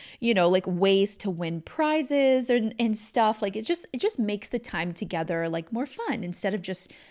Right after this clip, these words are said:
sitting around and eating and vegging out, you know, although sometimes that's exactly what you need at the holiday season because it can be just, like, a lot, you know, like, you could just be like, "I just wanna sit and not move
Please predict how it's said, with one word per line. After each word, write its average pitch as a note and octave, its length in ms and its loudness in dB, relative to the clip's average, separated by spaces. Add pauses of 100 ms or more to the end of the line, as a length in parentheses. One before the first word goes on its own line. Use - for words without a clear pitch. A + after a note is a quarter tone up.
(140)
sitting G#3 420 2
around F#3+ 320 0
and F3 220 -4
eating E3+ 340 -2
and D#3+ 200 -4
vegging E3 300 -4
out, - 300 -6
you G3 80 0
know, F3+ 200 4
although A#3 440 2
sometimes G#3 680 -4
that's G#3 160 -4
exactly A#3 380 0
what G3 200 -4
you E3+ 80 -6
need E3+ 260 -6
at E3+ 80 -4
the F#3+ 80 -2
holiday G3 380 -2
season A3 420 -4
because F#3+ 300 -6
it - 80 -8
can F3 160 -12
be - 160 -8
just, - 220 -12
like, - 200 -14 (540)
a D3+ 120 -2
lot, - 600 -4 (220)
you G#3 140 4
know, G#3+ 160 12
like, A#3+ 200 8
you C4 200 4
could C#4 100 4
just B3+ 140 0
be C4 100 2
like, A#3+ 240 -2
"I G#3+ 120 2
just C#4 180 -4
wanna E4 120 -2
sit - 640 0 (220)
and F#3 480 2
not F#3 240 0
move F3 520 -6